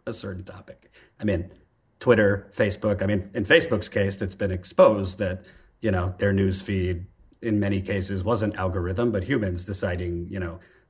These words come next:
what was, you know, what was higher than other topics. Um, to me, what's the most alarming thing about it is there is no journalist, there's no consistent journalistic vetting anymore. For example, look at two stories,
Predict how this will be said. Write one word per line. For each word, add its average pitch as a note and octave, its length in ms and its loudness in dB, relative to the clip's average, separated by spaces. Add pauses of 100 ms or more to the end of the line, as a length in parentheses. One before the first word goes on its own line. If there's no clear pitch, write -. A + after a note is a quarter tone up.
(100)
what G#2+ 200 2
was, F#2+ 380 -6 (360)
you F2+ 100 -8
know, F#2 80 -8
what G#2 200 4
was G2 120 -2
higher F#2+ 260 0
than F#2 160 0
other F2+ 200 -4 (200)
topics. F#2 440 -6 (320)
Um, F#2+ 560 2
to C3 120 0
me, C3+ 560 6 (180)
what's A#2 380 2
the - 200 -2
most B2+ 300 4
alarming G#2+ 420 4
thing B2+ 220 -2
about G2 260 0
it F#2 200 -2
is G2 440 -2 (440)
there B2+ 320 8
is D3 320 4
no A#2 640 6 (260)
journalist, A#2 720 6
there's B2 180 4
no D#3 180 6
consistent C3 800 0
journalistic A#2 580 4
vetting B2+ 340 4
anymore. F2+ 540 -4 (300)
For - 160 -2
example, A2+ 560 4
look A#2+ 180 2
at B2+ 100 -2
two B2+ 140 0
stories, F#2+ 580 0